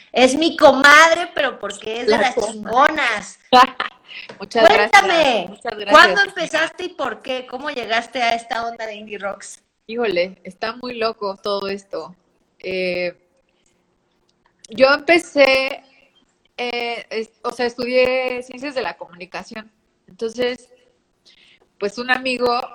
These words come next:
Speaker 2: me, que trabajaba en Indie Rocks me presentó a Indie Rocks, pero indirectamente ya conocí a Indie Rocks porque ahorita el que es mi compadre me regaló la, la primera revista, La Cero, gratis en la, en la, pues, en la escuela, ¿no?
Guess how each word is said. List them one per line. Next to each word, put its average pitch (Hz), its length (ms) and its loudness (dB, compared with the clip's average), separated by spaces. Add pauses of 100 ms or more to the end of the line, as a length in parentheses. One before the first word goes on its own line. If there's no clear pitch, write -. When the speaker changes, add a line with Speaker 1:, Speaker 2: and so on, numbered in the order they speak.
(160)
Speaker 2:
me, 190 680 -10
que 190 340 -6
trabajaba 190 400 -4
en 214 100 -12
Indie 214 200 -14
Rocks 233 320 -8
me 220 100 -12
presentó 185 460 -8
a 196 100 -2
Indie 208 220 -10
Rocks, - 440 -4 (580)
pero 214 180 6
indirectamente 262 720 -2
ya 277 160 -4
conocí 262 340 -10
a 240 60 -10
Indie 240 200 -14
Rocks 240 380 -6
porque 190 1080 -6
ahorita 208 260 -4
el 226 100 -4
que 208 120 -4
es 214 80 -6
mi 214 120 -12
compadre 226 580 -2
me 214 120 -8
regaló 190 640 -2
la, 185 460 -2
la 180 160 -6
primera 208 300 -6
revista, 202 460 -10
La 175 140 -8
Cero, 202 440 -4 (140)
gratis 196 640 -8
en 180 160 -18
la, 170 420 -6
en 175 100 -12
la, 170 180 -4 (120)
pues, - 180 -16
en 175 80 -6
la 170 80 -2
escuela, 247 440 2
¿no? 240 180 -10